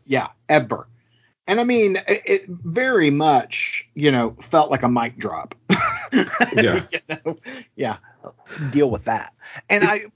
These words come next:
Speaker 1: well, the thing that I find amazing is that it lives here in an alternate, you know, timeline, you know, what if sort of story, and a, a, a, a, a, uh, uh,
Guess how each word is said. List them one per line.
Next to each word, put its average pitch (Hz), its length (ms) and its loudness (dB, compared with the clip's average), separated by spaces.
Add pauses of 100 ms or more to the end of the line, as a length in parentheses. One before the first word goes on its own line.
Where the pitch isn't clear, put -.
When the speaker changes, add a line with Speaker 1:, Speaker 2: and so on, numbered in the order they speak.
(200)
Speaker 1:
well, 202 120 0
the 196 120 4
thing 262 220 0
that 254 100 4
I 180 80 2
find 160 260 -2
amazing 147 360 -4
is 120 120 -6
that 123 180 -2
it 135 140 -6
lives 156 400 4
here 131 640 2
in 127 160 2
an 120 80 2
alternate, 123 560 4 (560)
you 131 100 0
know, 107 320 0 (100)
timeline, 117 920 4
you 117 80 0
know, 101 60 2
what 123 260 4
if 120 180 4
sort 117 300 2
of 98 80 -4
story, 117 460 2
and 104 100 -2
a, 117 140 2 (100)
a, 107 460 2
a, 104 80 -4 (100)
a, 104 220 -6 (500)
a, 104 220 6
uh, 87 280 4 (380)
uh, - 120 -8